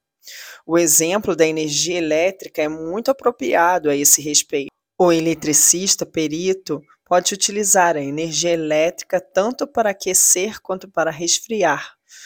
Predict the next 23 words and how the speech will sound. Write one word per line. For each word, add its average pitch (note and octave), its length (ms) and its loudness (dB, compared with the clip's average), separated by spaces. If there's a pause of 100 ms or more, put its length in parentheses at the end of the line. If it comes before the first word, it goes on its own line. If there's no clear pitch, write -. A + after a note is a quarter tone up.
(340)
por F3 160 2
meio G3+ 420 0
de G3 140 -4
um G#3 100 -4
simples D4 600 2
ajuste. - 680 -4 (540)
Analogamente, D3+ 960 -2
a E3 60 -2
energia D3+ 400 -6
externa, D#3 800 -2 (320)
que - 100 -2
agora F3+ 420 2
confunde D#3+ 920 -6
o C#3 100 -4
ser D3+ 460 4
vivo D3+ 440 -8
com D#3 240 -4
a C#3+ 80 -4
continuação G3+ 1120 0
de D3+ 160 -6
nascimentos D3+ 800 -2
e G3+ 60 0
morte, F#3 680 -2